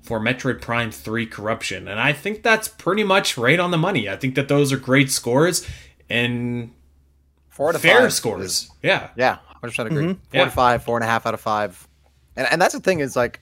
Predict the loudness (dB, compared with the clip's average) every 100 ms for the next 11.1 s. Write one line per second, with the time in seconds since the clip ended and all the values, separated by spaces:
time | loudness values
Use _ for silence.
0 | 0 2 4 4 6 4 4 4 4 0
1 | 0 0 0 0 0 2 -2 -2 -2 0
2 | 2 -2 -6 -18 -10 -4 -2 -2 -6 -6
3 | -6 -2 -2 -2 -8 _ -20 -20 _ _
4 | _ -10 -6 -4 -2 0 -2 0 2 4
5 | 2 0 0 -2 -2 -6 -6 -8 -4 0
6 | 0 2 2 2 -2 0 2 4 2 2
7 | 2 2 4 2 2 2 2 2 0 0
8 | 0 -4 -8 -4 -4 -4 -4 -8 -6 -6
9 | -4 -4 -4 -8 -10 -18 _ _ _ -6
10 | -2 0 0 0 -2 0 0 0 0 0
11 | -2